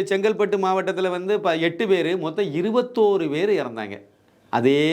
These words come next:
காலகட்டம் தான் ரெண்டாயிரத்தி இருபத்தி மூணு, கிட்டத்தட்ட ஒரு வருஷத்துக்கு முன்னாடின்னு எடுத்துடுங்க. அதுல இருந்த இந்த திராவிடியா மாடல் அரசாங்கம் என்ன பாடம் கற்றது? ஒரு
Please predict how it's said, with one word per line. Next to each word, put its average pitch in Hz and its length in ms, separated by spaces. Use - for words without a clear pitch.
காலகட்டம் 131 440
தான் 165 100
ரெண்டாயிரத்தி 135 320
இருபத்தி 123 300
மூணு, 127 160
கிட்டத்தட்ட 190 360
ஒரு 165 100
வருஷத்துக்கு 151 340
முன்னாடின்னு 127 360
எடுத்துடுங்க. 101 360
அதுல 285 240
இருந்த 269 260
இந்த 226 180
திராவிடியா 269 460
மாடல் 220 320
அரசாங்கம் 208 540
என்ன 233 280
பாடம் 247 440
கற்றது? 240 380
ஒரு 226 140